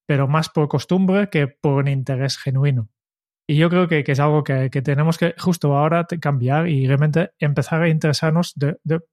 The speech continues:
de qué tal están las personas, porque esto también afecta cómo trabajan. Y, y hoy nosotros ya, ya estamos bastante acostumbrados y siempre enseñamos también en, en nuestros cursos de, de hacer el check-in y, y a-, antes de una reunión ya, ya,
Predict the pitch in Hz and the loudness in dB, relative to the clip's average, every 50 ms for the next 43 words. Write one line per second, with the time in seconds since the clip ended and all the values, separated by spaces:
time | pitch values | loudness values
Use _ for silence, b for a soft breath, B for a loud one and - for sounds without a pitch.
0 | _ - 151 151 - 180 175 196 190 180 156 - - 151 139 127 123 117 107 - | _ -8 -6 -4 -2 -2 0 0 0 0 0 -2 -2 -4 -2 -2 -2 -4 -6 -8
1 | _ _ _ _ _ - 143 139 - - - 135 - - 135 123 120 127 113 - | _ _ _ _ _ -6 -4 -4 -4 -2 -2 -2 -2 -2 -2 -2 -2 -4 -6 -6
2 | _ - 156 156 185 175 - - 190 - 165 156 160 170 170 160 - 180 170 - | _ -6 -4 -2 -2 -2 0 0 0 0 2 2 2 2 2 2 0 0 -2 0
3 | 185 170 - 170 156 151 143 - 139 139 143 175 175 - - 131 120 117 110 _ | -2 0 0 0 0 0 0 -2 -2 -4 -2 -4 -4 -6 -6 -6 -6 -6 -8 _
4 | _ _ _ _ _ _ - - 143 135 151 - _ _ _ - 143 143 147 151 | _ _ _ _ _ _ -4 -2 -2 -2 -2 -4 _ _ _ -2 0 2 2 2
5 | 156 156 - _ _ - 156 143 143 135 160 - 170 160 165 160 156 143 - - | 0 -2 -6 _ _ -2 0 2 4 4 4 2 4 4 4 4 2 0 0 -2
6 | 175 151 - - 160 156 139 131 151 - 139 139 143 156 147 139 151 139 - 139 | -2 -2 0 0 0 0 0 0 0 0 0 -2 0 0 0 0 0 -2 -2 -2
7 | 135 143 160 165 147 135 127 143 135 156 151 139 131 143 139 135 139 160 - - | -2 -2 0 0 0 -2 -2 -4 -2 -2 -2 -2 0 0 -2 -2 -2 -2 -2 -2
8 | 139 139 139 135 135 139 - 139 135 131 - - 135 - - 160 165 160 - 175 | -2 0 0 0 0 -2 -2 -2 -2 -2 -2 -4 -6 -4 -2 -2 -2 0 0 -2
9 | 170 - - 143 135 131 - - - - - - - - - _ - 156 143 - | -4 -2 -2 -4 -4 -4 -6 -10 -20 -20 -20 -20 -20 -20 -14 _ -4 -4 -2 0
10 | 165 156 156 143 - 156 147 - 170 180 185 185 175 156 147 143 139 139 131 - | 2 0 0 0 0 -2 -2 0 -2 -2 0 0 -2 -2 -2 -2 -2 -4 -6 -8
11 | _ - - 156 151 156 151 160 - - 170 180 196 190 180 185 185 175 180 180 | _ -4 -2 0 2 2 2 2 2 2 0 2 2 2 2 2 2 2 2 2
12 | 180 180 180 165 165 170 185 202 196 170 175 175 | 2 2 2 4 2 2 2 0 0 0 0 -2